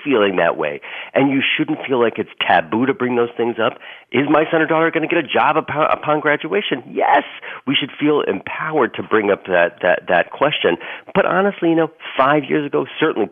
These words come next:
ten years ago, it would have been taboo to bring up that question. But now it's not for all the reasons that we've been discussing, right? College isn't getting any less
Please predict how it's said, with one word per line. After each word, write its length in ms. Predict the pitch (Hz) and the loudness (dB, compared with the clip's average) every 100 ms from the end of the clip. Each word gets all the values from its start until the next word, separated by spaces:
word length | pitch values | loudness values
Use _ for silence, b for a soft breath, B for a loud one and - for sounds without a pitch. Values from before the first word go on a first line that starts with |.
| - | -6
ten 160 | 135 139 | -4 0
years 200 | 143 135 | -2 -4
ago, 260 | 135 147 143 B B | -2 -2 -2 B B
it 160 | 165 165 | -2 0
would 100 | 160 | -2
have 160 | 139 | -2
been 440 | - 156 156 156 156 - - | -2 -2 -2 -4 -6 -10 0
taboo 560 | 165 165 190 214 113 - | 2 2 -2 -2 -4 -6
to 80 | 117 | -4
bring 240 | 104 95 | 0 0
up 80 | 90 - | -2 -2
that 180 | 73 | -6
question. 340 | - - - 80 | -4 -6 -6 -4
But 140 | 110 | -4
now 320 | 127 143 170 | 0 2 2
it's 80 | 165 - | -2 -2
not 380 | 110 147 95 - B B B B - | 0 2 2 0 B B B B -2
for 120 | 151 160 | 2 4
all 140 | 160 | 4
the 60 | 151 | 2
reasons 280 | 147 131 | 0 0
that 80 | 131 | -4
we've 140 | 123 117 | -4 -6
been 80 | |
discussing, 460 | 110 - - 151 - | -8 -6 -6 -4 -4
right? 200 | 76 73 | -2 -2
College 320 | - 82 90 104 | -2 2 2 2
isn't 180 | 113 | -2
getting 360 | 107 92 95 - - | 0 -2 -4 -6 -2
any 320 | 87 95 87 _ _ _ | 0 0 -6 _ _ _
less 380 | 113 104 95 | -8 0 2